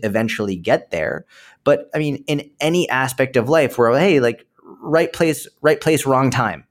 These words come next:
right? Like, we have no issue saying that, like, you know, right job, wrong time, whatever it was, right? Like, that happens sometimes. Maybe this is just the right person, the wrong time in his life. And it's not her responsibility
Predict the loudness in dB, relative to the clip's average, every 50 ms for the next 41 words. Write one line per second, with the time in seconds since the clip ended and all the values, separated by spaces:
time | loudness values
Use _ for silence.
0 | _ _ 0 2 2 2 2 2 2 2 4 4 4 4 2 2 0 -2 -2 0
1 | 0 0 0 0 0 -2 -2 -4 -4 -2 0 0 2 2 2 2 0 0 2 2
2 | 2 4 4 2 2 2 2 2 2 0 -2 -2 -2 -2 -4 -6 -12 -18 _ 0
3 | 2 2 4 4 2 2 2 2 2 2 0 -2 0 0 0 0 0 -2 -6 -8
4 | -10 -16 -20 -20 -20 -20 _ _ _ -2 -2 0 0 -2 -4 -4 -8 -10 -10 -4
5 | -2 0 0 0 -2 -2 -2 0 0 0 0 0 -2 -2 -4 -6 -6 -2 -2 -2
6 | 0 0 0 2 2 2 0 0 -2 -4 -4 -4 -2 -2 0 0 2 0 0 -2
7 | -2 -2 -2 0 0 2 2 2 2 2 2 0 0 -2 -6 -10 _ _ _ _
8 | -20 -20 -20 -20 _ -2 0 0 0 -2 -4 -4 -4 -4 -2 0 2 2 0 0
9 | -2 -6 -4 0 2 2 4 4 2 2 0 0 0 0 0 -2 -2 -4 -2 2
10 | 4 4 4 4 4 2 -2 -6 -8 -12